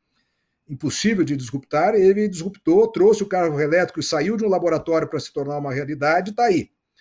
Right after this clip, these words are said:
E a segunda coisa, ele tem essa, esse negócio que tem algumas, eu fiquei pensando esses dias, né, algumas pessoas na humanidade precisa ter isso. É aquele sujeito maluco que pensa no negócio que vai servir pra daqui a quinhentos mil anos pra frente.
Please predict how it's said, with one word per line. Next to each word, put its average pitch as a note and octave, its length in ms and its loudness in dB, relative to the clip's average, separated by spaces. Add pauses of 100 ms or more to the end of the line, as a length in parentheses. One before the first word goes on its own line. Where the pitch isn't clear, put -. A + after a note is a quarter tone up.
(540)
E C#4 100 -4
a B3+ 60 -2
segunda A#3+ 420 0
coisa, A3 380 2
ele G#3+ 80 -4
tem G#3+ 240 0
essa, G#3+ 260 -2 (100)
esse G3+ 220 -2
negócio D#3 760 -4
que G3+ 80 -10
tem G#3+ 400 -4
algumas, F#3 440 -2
eu G#3 80 -4
fiquei A#3 180 -8
pensando G3 380 -2
esses C#3 240 -4
dias, D#3+ 240 -4
né, G3 80 -4
algumas G#3 260 -6
pessoas G3 420 0
na G3 60 -2
humanidade E3+ 680 -4
precisa G#3+ 580 0
ter D3 180 -4
isso. A#2+ 320 -6 (480)
É F3 60 -8
aquele A3+ 240 -2
sujeito G#3+ 400 0
maluco G#3 560 2
que G#3+ 100 -6
pensa A3+ 480 2
no G#3+ 120 4
negócio G3 420 2
que A3+ 80 -4
vai G#3 180 2
servir F#3 460 0
pra A3 100 -2
daqui G3+ 280 -2
a - 40 2
quinhentos G3 380 -4
mil G3+ 260 2
anos G3+ 280 0
pra B2 180 -12
frente. - 460 -14